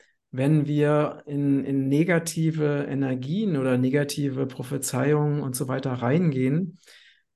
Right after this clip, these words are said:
dass wir dann eine sehr starke Gefahr laufen, dass wir uns eben genau dieser Zeitlinie anpassen und diese Zeitlinie auch erleben werden.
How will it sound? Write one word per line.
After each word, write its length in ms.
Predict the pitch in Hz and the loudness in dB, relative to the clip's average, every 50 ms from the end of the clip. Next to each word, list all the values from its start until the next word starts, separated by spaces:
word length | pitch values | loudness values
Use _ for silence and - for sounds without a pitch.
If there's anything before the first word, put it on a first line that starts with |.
| _ _ | _ _
dass 300 | - 131 131 - - 156 | -2 -2 -2 -2 -2 0
wir 240 | 151 147 147 143 143 | 4 4 6 4 4
dann 600 | 143 143 127 135 151 156 156 151 151 156 165 - | 4 2 2 2 2 2 2 0 -2 -2 -4 -6
eine 160 | 147 139 127 | -6 -6 -4
sehr 300 | 123 123 135 151 180 180 175 - 143 | -2 0 2 2 2 2 0 -6 -10
starke 480 | - - - 131 135 156 165 165 160 151 | -10 -6 -4 0 0 0 0 0 -2 -2
Gefahr 360 | - 135 - - 135 139 147 | -2 -4 -4 -2 -2 0 0
laufen, 420 | 147 143 143 151 151 151 165 143 | 0 0 0 0 0 -2 -2 -4
dass 220 | 135 143 127 - - | -2 -4 -6 -6 -4
wir 80 | 147 | -4
uns 220 | 139 135 131 - - | -4 -4 -4 -4 -6
eben 460 | - 143 135 139 139 139 135 135 - - _ _ _ _ _ | -4 -2 0 0 0 0 -2 -4 -10 -18 _ _ _ _ _
genau 360 | - 147 139 139 139 143 147 139 | 0 2 4 6 6 8 6 4
dieser 600 | 131 139 160 196 208 202 180 160 147 147 - - | 4 2 2 2 4 4 4 4 4 2 -2 -6
Zeitlinie 800 | - - 147 135 135 143 143 147 151 147 143 143 139 131 131 - | -6 -2 -2 0 0 0 0 0 0 0 0 2 0 0 0 -2
anpassen 680 | 143 175 220 214 220 - - - 131 127 - 165 156 156 | 0 0 0 0 -2 -2 -2 -2 0 0 0 0 0 0
und 180 | 139 135 127 135 | 0 -2 -2 -4
diese 200 | 143 143 143 135 | -4 -6 -6 -6
Zeitlinie 520 | - - 139 135 135 143 143 135 139 - | -2 -2 -2 -2 0 -2 -2 -2 -2 -2
auch 120 | - - | -4 -4
erleben 440 | - 131 127 156 202 208 165 143 120 | -4 -2 2 2 4 4 4 2 2
werden. 460 | 120 123 120 120 117 120 - - - | 2 0 0 0 -2 -2 -4 -6 -10